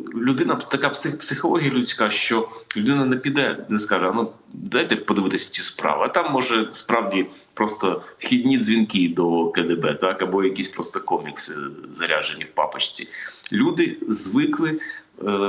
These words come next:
от до того, що якщо їм скажуть, що мені подзвонили звідти, і передали інформацію, знаєте, бо у мене тут стільки є папок з компроматом.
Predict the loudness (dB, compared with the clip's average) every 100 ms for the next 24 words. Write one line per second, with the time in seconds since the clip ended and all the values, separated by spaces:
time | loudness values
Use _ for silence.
0 | 0 0 -4 -2 -2 0 2 2 0 -4
1 | -6 -6 -4 0 0 0 0 2 2 2
2 | 0 -2 -10 _ -4 2 4 4 2 2
3 | 2 4 2 2 0 0 -2 -4 -2 -2
4 | -4 _ _ _ _ _ _ _ -2 -2
5 | 2 0 2 2 2 0 -2 0 0 -2
6 | -6 -2 -2 -2 0 0 -2 -10 -2 0
7 | 2 0 -4 -4 -4 -2 0 0 4 4
8 | 4 2 -2 0 0 0 -2 -2 -4 -2
9 | 0 0 -2 -6